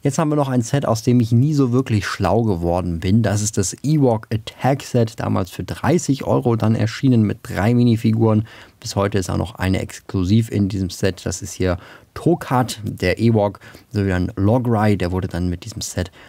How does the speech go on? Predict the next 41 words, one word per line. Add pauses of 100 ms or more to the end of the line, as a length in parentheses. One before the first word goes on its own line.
(100)
auch
eingeführt,
sowie
dann
ein
einzelner
Biker
Scout (120)
mit
auch
noch
einem
Speederbike
am
Start (560)
und
dann
ein,
so
ein
Baum. (380)
Und
dieser
Baum,
der
sieht
irgendwie
aus, (420)
als
ob
der (420)
oben
ein,
ein
Brett
auf
den
Kopf
bekommen
hätte
oder